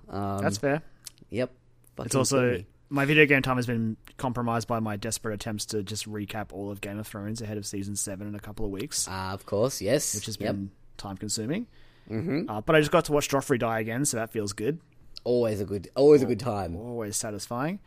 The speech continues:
Speaker 1: <laughs>
Speaker 2: Uh, and I went to Oz Comic Con last weekend, which was fun.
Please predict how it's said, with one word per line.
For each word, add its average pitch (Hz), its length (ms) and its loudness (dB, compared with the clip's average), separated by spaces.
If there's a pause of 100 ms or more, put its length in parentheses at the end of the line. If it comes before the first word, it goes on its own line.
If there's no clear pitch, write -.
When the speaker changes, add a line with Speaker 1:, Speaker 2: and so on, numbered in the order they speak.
Speaker 1:
<laughs> - 180 -14
Speaker 2:
Uh, 143 720 4 (420)
and 185 80 2
I - 20 4
went 180 140 2
to 143 80 -2
Oz 131 100 0
Comic 135 260 -2
Con 127 120 -2
last 120 220 -2
weekend, 120 260 -4
which 135 140 -4
was 117 120 -4
fun. 127 300 0